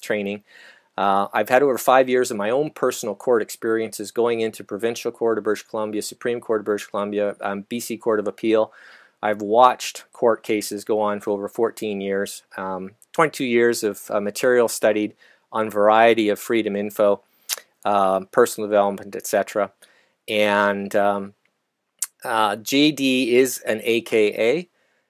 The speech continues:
and it, for me, it represents the, the name John Doe, and John Doe is the name that is a label given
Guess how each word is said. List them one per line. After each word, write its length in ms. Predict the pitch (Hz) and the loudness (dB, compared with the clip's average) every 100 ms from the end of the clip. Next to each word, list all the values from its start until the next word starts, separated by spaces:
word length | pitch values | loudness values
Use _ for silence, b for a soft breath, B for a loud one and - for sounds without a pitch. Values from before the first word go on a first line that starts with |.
| _ | _
and 200 | 110 110 | -2 0
it, 120 | 117 - | 0 0
for 160 | 127 | 0
me, 380 | 120 135 175 165 | 0 2 0 -2
it 100 | 113 | 0
represents 640 | 117 113 117 120 110 - | 0 0 -2 -4 -4 -4
the, 260 | 110 101 104 | -2 -2 -4
the 140 | 104 107 | -4 -2
name 340 | 110 113 104 | 0 -2 -2
John 340 | 110 104 104 | -2 -2 -2
Doe, 400 | 101 117 139 - _ - | 0 2 2 -2 _ -6
and 180 | 104 98 | -6 -2
John 300 | 143 156 143 | 0 2 4
Doe 180 | 135 | 4
is 140 | 131 120 | 4 0
the 100 | 117 | -2
name 460 | 113 117 127 123 | 0 0 0 -2
that 120 | 110 104 | -2 -2
is 120 | 113 | -2
a 60 | |
label 420 | 107 120 139 139 127 | 0 2 2 0 0
given 480 | 117 113 110 113 | 0 0 0 -2